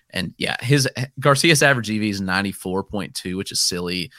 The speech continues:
Rodriguez comes in at ninety-one point seven, which is, uh, really, really good still. Solid max, good barrel rate,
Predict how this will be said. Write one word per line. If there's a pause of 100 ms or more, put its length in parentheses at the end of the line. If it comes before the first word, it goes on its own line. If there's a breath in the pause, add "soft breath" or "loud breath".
(260 soft breath)
Rodriguez
comes
in
at
ninety-one
point
seven,
which
is,
uh, (100)
really, (240)
really
good
still. (500 soft breath)
Solid
max,
good
barrel
rate,